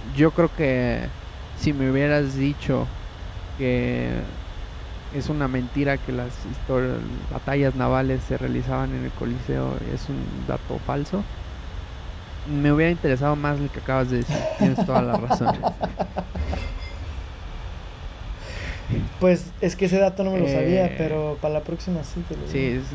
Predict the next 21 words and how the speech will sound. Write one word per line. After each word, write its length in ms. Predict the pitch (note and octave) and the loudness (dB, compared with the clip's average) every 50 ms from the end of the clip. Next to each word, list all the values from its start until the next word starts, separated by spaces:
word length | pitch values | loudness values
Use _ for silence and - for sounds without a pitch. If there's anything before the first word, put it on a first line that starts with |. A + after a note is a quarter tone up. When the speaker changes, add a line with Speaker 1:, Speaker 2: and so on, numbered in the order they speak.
| - - | -4 -2
Speaker 1:
es, 120 | - C3+ C3+ | -2 -2 0
es, 60 | - | 0
es 180 | C#3+ C#3+ - - | -2 -2 0 0
un 140 | E3 D#3+ | 0 0
mito, 240 | D3+ D3 - - - | 0 -2 -2 -4 -6
güey. 100 | - - - - - - - - - - - | -6 -8 -8 -10 -10 -10 -10 -12 -12 -12 -10
Speaker 2:
Es 140 | - - - | -10 -6 -2
un 140 | E3 D#3+ D#3+ | -2 0 0
mito. 260 | D#3 D#3 D3+ - D3+ C#3+ C3+ - | 0 -2 -4 -6 -6 -8 -8 -8
Speaker 1:
Para 120 | - - | -8 -8
la 60 | D3 - | -8 -6
gente 260 | - C3 B2 C3+ C3+ | -6 -4 -4 -4 -4
que 80 | C3+ | -4
no 100 | B2 C3 | -4 -2
sepa, 300 | B2 C#3 - - C3 - - - - - - - - | -2 -4 -4 -4 -4 -4 -4 -6 -6 -8 -8 -6 -8
es, 80 | B2+ - - - - - - - - - - - - | -8 -8 -8 -10 -10 -8 -10 -10 -10 -10 -10 -6 -4
era 140 | B2 C#3+ D3+ | -2 0 0
prácticamente 1080 | D3 - - E3 D3+ D3 D#3+ C#3+ - - - C3+ C3 C3 C3 C#3 C3 - C3+ B2+ B2 - - - - - - - - - - - - - - - | -2 -2 -2 -4 -2 -2 -4 -4 -4 -4 -4 -4 -2 -2 -2 -2 -4 -4 -4 -2 -2 -4 -4 -6 -8 -8 -10 -10 -10 -10 -10 -10 -10 -8 -4 -2
imposible. 760 | C#3 C3+ C3+ B2+ A2+ - - A#2 B2+ - B2+ B2+ B2+ C#3 E3+ G#3+ A3 - - - - - - - - - - - - - - - - - - - - - - - - - | -2 0 0 -2 -4 -4 -4 -4 -4 -2 -2 -2 -2 -2 -4 -6 -6 -8 -10 -10 -10 -10 -10 -10 -10 -12 -10 -10 -10 -10 -10 -10 -8 -8 -8 -10 -10 -8 -8 -8 -8 -4
O 20 | C3 | -2
sea, 220 | C3+ C3 B2 A#2+ | -2 -2 -2 -4